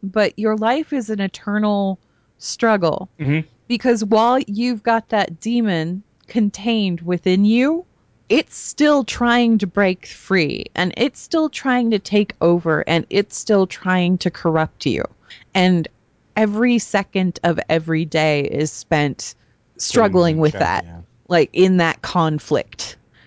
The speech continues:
Speaker 2: And you can see
Speaker 1: So
Speaker 2: that in, uh, you can see that in the Harbinger short, too,
Speaker 1: Yeah, you
Speaker 2: because
Speaker 1: can.
Speaker 2: there's that whole moment where there's their recruitment drive, because the Legion is not dumb.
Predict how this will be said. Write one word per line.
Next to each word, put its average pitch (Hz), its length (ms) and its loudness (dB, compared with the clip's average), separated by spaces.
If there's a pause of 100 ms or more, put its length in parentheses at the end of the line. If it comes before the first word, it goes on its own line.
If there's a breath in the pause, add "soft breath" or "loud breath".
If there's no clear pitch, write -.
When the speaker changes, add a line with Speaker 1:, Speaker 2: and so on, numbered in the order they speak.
(120 soft breath)
Speaker 2:
And 151 120 0
you 170 60 0
can 180 140 4
see 160 60 4
Speaker 1:
So 156 80 4
Speaker 2:
that 151 140 0
in, 139 180 -2
uh, 123 220 -2
you 123 160 -4
can 135 100 -10
see 143 120 -2
that 139 120 0
in 135 100 -2
the 131 60 -2
Harbinger 127 380 -4
short, 90 280 -12
too, - 260 -4
Speaker 1:
Yeah, 220 220 2
you 196 100 0
Speaker 2:
because 190 100 -6
Speaker 1:
can. 170 280 -10 (260)
Speaker 2:
there's 117 180 0
that 120 100 2
whole 127 160 -2
moment 123 340 0
where 98 460 -2
there's 95 240 -6
their 117 140 0
recruitment 117 440 -4
drive, 85 520 -10
because 101 320 -4
the 101 100 -10
Legion 110 400 -2
is 101 280 -2
not 107 220 -4
dumb. 110 300 -2